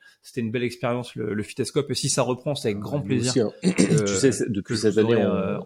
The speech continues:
Speaker 2: on
Speaker 1: accompagnant,
Speaker 2: fournisseur
Speaker 1: je le
Speaker 2: des,
Speaker 1: dis tout de suite. Avec
Speaker 2: des,
Speaker 1: grand
Speaker 2: des, des
Speaker 1: plaisir.
Speaker 2: forces spéciales, euh, qui sont, qui sont évidemment à Bayonne, donc c'est, c'est local. On a un petit peu plus accentué le, le, le partenariat et le travail, en fait, mais encore une fois, de façon assez naturelle, parce qu'il y a beaucoup de gens de là-bas qui déjà, euh,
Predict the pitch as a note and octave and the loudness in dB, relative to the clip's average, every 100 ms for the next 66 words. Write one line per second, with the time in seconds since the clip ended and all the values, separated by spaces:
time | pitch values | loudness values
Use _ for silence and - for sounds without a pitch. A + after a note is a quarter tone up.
0 | A2+ A2 A#2+ - A#2 A#2 A2+ G2 F#2 G2+ | -4 -4 -4 -2 -2 0 0 0 0 -2
1 | A2 A#2+ - G#2 - - - - - F#2 | -6 -8 -8 -10 -10 -18 -16 -16 -10 -4
2 | G#2 G#2 G2+ G#2 F#2+ F#2+ G#2+ - - - | 2 2 2 0 -2 -2 -4 -6 -6 -2
3 | G2+ A#2 G#2+ F#2+ F#2 F2 F2 _ _ _ | 2 4 4 2 0 -4 -10 _ _ _
4 | _ _ _ _ _ - - - - - | _ _ _ _ _ -20 -20 -14 -8 -4
5 | G#2 F2+ E2 D#2+ - - F2 E2 F2 F#2 | 0 -2 -2 -8 -10 -8 -6 -4 0 4
6 | G2 F#2+ G2+ A2 G2 F#2+ - - F#2 F2+ | 4 6 6 6 2 -4 -10 -8 -8 -6
7 | - F#2 F2+ A2 F#2 - _ _ - - | -4 -4 0 0 0 -6 _ _ -20 -20
8 | _ _ _ A#2+ G2+ G2+ F#2 - - F2+ | _ _ _ -4 0 0 -2 -6 -8 -8
9 | - G2 F#2 - F#2 - F#2+ F#2+ F2+ E2+ | 0 0 0 -2 -6 -2 2 2 2 -4
10 | D#2+ _ _ _ _ _ - - A2 G#2 | -12 _ _ _ _ _ -18 0 6 8
11 | G2+ G2 G#2+ - G2+ G2 G#2+ G2 - F#2+ | 8 6 2 2 4 6 6 4 0 -2
12 | C#3+ D3 - - F#2 F2+ - F#2 F2+ G#2+ | 0 0 -4 -10 -8 -8 -4 -4 0 -2
13 | F#2 F#2+ - G#2 F2+ A2 F#2+ F2+ G2+ A2 | 0 -2 -4 -4 -2 -2 -2 0 2 2
14 | - - F#2+ F2 F#2+ G#2 G2 F2+ G2+ F#2 | 2 -6 -4 -4 -2 0 0 0 0 0
15 | F2 F#2 F2+ G2 F#2+ - - E2+ F#2+ G2 | 0 0 0 0 -2 -6 -6 0 2 4
16 | F#2 F2 | 2 0